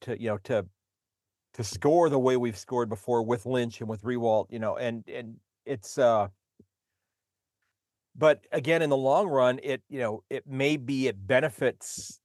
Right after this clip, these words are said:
some of those younger players getting the game experience at the highest level to where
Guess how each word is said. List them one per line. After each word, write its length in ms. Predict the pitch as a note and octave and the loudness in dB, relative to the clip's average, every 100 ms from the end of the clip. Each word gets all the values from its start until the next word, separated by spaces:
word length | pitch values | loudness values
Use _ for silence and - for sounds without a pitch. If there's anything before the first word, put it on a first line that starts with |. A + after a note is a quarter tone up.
| _ | _
some 260 | - D3 | -4 0
of 80 | C#3 | 2
those 220 | C3 A#2 | 2 0
younger 260 | A2+ B2+ C#3+ | 2 2 0
players 560 | G#2+ C3 A#2 A2 G#2 G#2 F#2+ | -2 -2 0 -4 -8 -14 -8
getting 580 | B2 D#3 E3 B2 G#2+ G2 _ _ _ _ _ _ _ | 0 0 0 -2 -8 -12 _ _ _ _ _ _ _
the 420 | A#2+ B2+ A#2+ A#2 G2+ | -4 -2 -2 -4 -8
game 260 | G#2+ B2+ C3 | -4 -2 -2
experience 480 | A2+ - B2 A2 - | -8 -8 -6 -6 -8
at 80 | - | -10
the 80 | G#2+ | -12
highest 480 | - B2 B2 A#2 B2+ | -4 0 0 -2 2
level 480 | B2+ C#3+ G2+ E2+ G2 _ _ _ _ _ _ _ _ | 4 4 0 -4 -12 _ _ _ _ _ _ _ _
to 120 | - | -10
where 520 | A#2 A#2+ A#2+ A#2 A#2 | -2 0 2 2 0